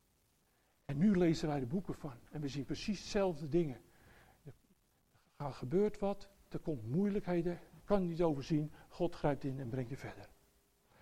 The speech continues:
En dat wil hij in ieder van zijn le-, van jouw leven doen. Dat wil hij bij ieder op een andere manier doen. En als jij moet gewoon gaan kijken, "Wat is mijn gave?" En daar moet je beginnen.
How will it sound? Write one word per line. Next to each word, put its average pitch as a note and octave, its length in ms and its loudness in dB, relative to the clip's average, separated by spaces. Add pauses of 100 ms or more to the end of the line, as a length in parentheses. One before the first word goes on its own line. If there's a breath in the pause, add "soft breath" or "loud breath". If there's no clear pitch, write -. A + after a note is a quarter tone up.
En D#3+ 80 -2
dat D3+ 140 4
wil D3 140 4
hij C3 100 -2
in B2 240 -6
ieder E3 160 2
van D#3 160 -6
zijn C#3+ 160 -6
le-, D3 240 -4
van D3+ 160 -2
jouw D3+ 200 0
leven C#3+ 280 -2
doen. B2+ 140 -8
Dat B2 100 -14
wil C3+ 140 -2
hij - 120 -6 (140)
bij - 200 -10
ieder G3+ 240 6
op F#3+ 160 4
een F#3 120 0
andere E3 260 -2
manier D#3 300 -2
doen. A2+ 180 -14 (840 soft breath)
En C3+ 80 -2
als B2 140 -2
jij G#3+ 300 4
moet G#3+ 220 2
gewoon F3+ 400 2
gaan D#3 100 -4
kijken, D3+ 280 -4
"Wat C3+ 140 -2
is C3 100 -4
mijn F#3+ 400 2
gave?" F3 360 0
En D#3 100 -6
daar C3 140 -2
moet C#3 160 -2
je C#3+ 80 -4
beginnen. B2+ 520 2